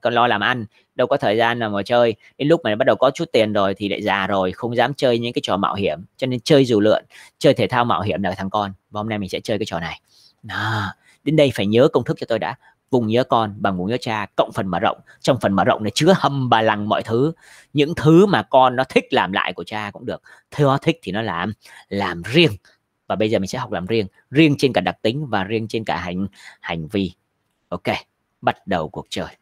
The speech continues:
Nhớ nha, câu công thức này cực kỳ quan trọng để ngày mai bắt đầu nó chơi, chơi vào. Có phần này ghi chú này thì tôi sẽ nói thêm sau.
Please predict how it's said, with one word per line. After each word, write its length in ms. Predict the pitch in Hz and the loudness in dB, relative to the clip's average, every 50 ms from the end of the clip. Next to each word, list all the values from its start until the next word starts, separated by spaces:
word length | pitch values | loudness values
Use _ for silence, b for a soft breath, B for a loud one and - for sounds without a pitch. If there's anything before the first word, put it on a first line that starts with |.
| _ _ _ _ _ _ - | _ _ _ _ _ _ -4
Nhớ 140 | 98 107 | -2 0
nha, 300 | 117 135 135 120 92 - _ _ _ _ _ _ | 0 2 2 0 0 -4 _ _ _ _ _ _
câu 180 | - 127 120 113 | 2 2 2 2
công 220 | 110 - - 123 | 0 -4 -6 -4
thức 200 | 113 151 156 - | -2 -2 -2 -2
này 140 | 120 95 90 | -2 -4 -4
cực 220 | - - - - - | -2 0 -2 -2 0
kỳ 100 | 123 98 | -2 -2
quan 200 | - 113 104 95 | -2 -2 -4 -2
trọng 360 | - 110 52 - - 90 76 | -2 -4 -4 -4 -6 -12 -10
để 120 | 76 76 | -8 -6
ngày 180 | 92 92 87 87 | -4 -4 -4 -2
mai 280 | 92 104 107 104 98 | -2 -2 -2 -2 -2
bắt 160 | 98 101 107 - | -4 -4 -4 -2
đầu 180 | 110 90 82 | -2 -2 -2
nó 120 | 85 95 104 | -2 -4 -6
chơi, 380 | - - 107 101 107 107 101 b b b b b b b b | -4 -2 0 2 2 0 -2 b b b b b b b b
chơi 160 | - 110 104 | 0 0 2
vào. 240 | 101 98 85 76 - _ _ _ _ _ _ _ _ _ _ _ _ - 98 98 | 2 0 0 -2 -6 _ _ _ _ _ _ _ _ _ _ _ _ -18 -12 -6
Có 140 | - 110 117 | -4 -4 -4
phần 240 | 127 120 110 98 92 | -2 -4 -4 -2 -2
này 100 | 92 92 | -2 -2
ghi 140 | 107 107 98 | -2 -2 -2
chú 180 | - 110 113 | -2 -2 -2
này 160 | 127 110 92 87 | 0 0 -2 -2
thì 120 | 92 85 | -2 -2
tôi 240 | - 104 101 104 104 | 0 2 2 2 2
sẽ 280 | - 87 71 90 113 117 - _ _ _ _ _ _ _ _ _ _ _ _ _ _ _ _ - | 0 0 0 0 -2 -2 -6 _ _ _ _ _ _ _ _ _ _ _ _ _ _ _ _ -4
nói 140 | 98 107 107 | -2 0 0
thêm 200 | - 123 101 - _ _ _ _ _ _ _ _ _ _ _ _ _ _ _ _ _ _ _ _ _ _ _ _ _ _ _ _ _ _ _ _ _ _ _ _ _ _ - | 2 0 0 -2 _ _ _ _ _ _ _ _ _ _ _ _ _ _ _ _ _ _ _ _ _ _ _ _ _ _ _ _ _ _ _ _ _ _ _ _ _ _ -10
sau. 380 | - - 90 87 - - - | -4 -2 -2 -2 -4 -6 -14